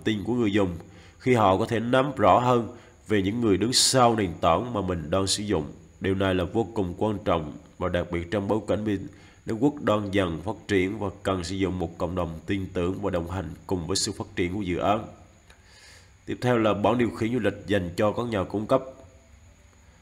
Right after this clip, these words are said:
Một điểm nhấn mạnh trong bài viết là bảng điều khiển mới dành cho các nhà cung cấp dịch vụ. Tính năng này giúp họ dễ dàng quản lý các dịch vụ mình trên nền tảng Bitogo, từ đó tạo ra một môi trường làm việc mượt mà và hiệu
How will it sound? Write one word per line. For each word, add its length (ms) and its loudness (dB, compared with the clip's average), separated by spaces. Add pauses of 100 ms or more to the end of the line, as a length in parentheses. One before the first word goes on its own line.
(200)
Một 120 -8
điểm 160 2
nhấn 200 4
mạnh 280 4
trong 140 4
bài 160 8
viết 200 6
là 220 10
bảng 220 8
điều 120 10
khiển 380 6
mới 300 8
dành 280 0
cho 240 6
các 180 -2
nhà 200 2
cung 240 -4
cấp 180 0
dịch 200 0
vụ. 300 2 (480)
Tính 140 -2
năng 160 6
này 160 4
giúp 200 2
họ 220 2
dễ 160 2
dàng 400 4
quản 240 4
lý 260 4
các 160 2
dịch 220 -2
vụ 200 2
mình 340 -2 (140)
trên 140 0
nền 120 2
tảng 260 0
Bitogo, 520 4 (140)
từ 120 0
đó 220 6
tạo 180 2
ra 180 2
một 220 -4
môi 220 2
trường 160 2
làm 160 0
việc 340 2
mượt 220 0
mà 320 2
và 160 -4
hiệu 120 -4